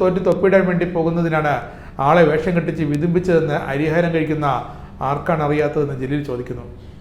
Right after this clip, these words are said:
പുതുപ്പള്ളിയിൽ നിന്ന് ഉമ്മൻചാണ്ടി മണ്ഡലം മാറുന്നു എന്ന് പ്രചരിപ്പിച്ചുണ്ടാക്കിയ നാടകത്തിന്റെ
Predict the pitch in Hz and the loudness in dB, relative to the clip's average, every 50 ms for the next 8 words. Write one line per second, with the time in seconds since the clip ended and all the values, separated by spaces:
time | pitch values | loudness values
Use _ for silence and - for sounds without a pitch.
0 | - - - - - - - - - - - - - - - - - - - - | -20 -20 -20 -20 -20 -20 -20 -20 -20 -20 -20 -20 -20 -20 -20 -18 -18 -18 -18 -18
1 | - - - - 220 - 311 311 311 302 294 302 285 262 254 247 247 220 202 214 | -18 -10 4 6 6 6 8 8 8 8 10 8 8 8 6 6 6 6 6 4
2 | 233 254 262 226 240 233 233 226 208 190 190 202 226 233 233 226 226 220 214 214 | 4 4 4 6 6 6 6 6 6 6 6 6 6 6 6 8 8 8 8 6
3 | 202 202 185 185 196 190 190 175 170 196 196 196 - - 202 208 190 196 190 196 | 4 2 2 2 2 2 2 2 4 4 4 4 0 -2 -4 2 4 4 4 4
4 | 202 190 170 165 170 185 190 185 190 190 175 180 175 165 160 170 - | 2 2 2 4 4 4 2 2 0 2 4 4 4 4 2 0 -4